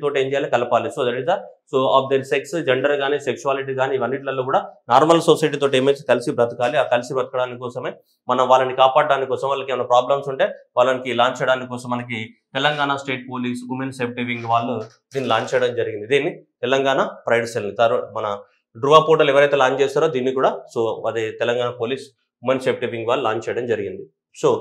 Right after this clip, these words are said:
తెలంగాణ గవర్నమెంట్ అనేది దీన్ని ఎప్పుడు launch చేసింది? టూ థౌజండ్ ట్వెల్వ్, ఆ, ట్వంటీ టూలో launch చేసింది. ట్వెల్త్ April two thousand ట్వంటీ టూలో launch చేయడం జరిగింది. Safety, security and to prevent the crimes against our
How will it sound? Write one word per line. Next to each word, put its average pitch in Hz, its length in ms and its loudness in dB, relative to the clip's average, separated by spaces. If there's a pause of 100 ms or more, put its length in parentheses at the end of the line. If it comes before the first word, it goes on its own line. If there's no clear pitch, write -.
(320)
తెలంగాణ 185 460 10
గవర్నమెంట్ 165 320 8
అనేది 143 180 4
దీన్ని 147 180 6
ఎప్పుడు 160 180 2
launch 156 160 2
చేసింది? 147 300 -2
టూ 143 140 -6
థౌజండ్ 139 260 0
ట్వెల్వ్, 147 260 0 (260)
ఆ, 110 120 0
ట్వంటీ 135 280 -2
టూలో 143 240 -2
launch 131 200 -2
చేసింది. 131 280 -4 (340)
ట్వెల్త్ 170 320 4
April 151 260 0
two 143 120 -4
thousand 143 260 0
ట్వంటీ 127 260 -2
టూలో 147 160 4 (300)
launch 127 220 2
చేయడం 127 220 0
జరిగింది. 120 260 -4 (100)
Safety, 151 280 -2 (120)
security 139 400 -2 (100)
and 127 140 -4 (140)
to 131 60 -4 (100)
prevent 139 320 -2
the - 60 0 (380)
crimes 180 360 8
against 143 320 0
our 170 100 4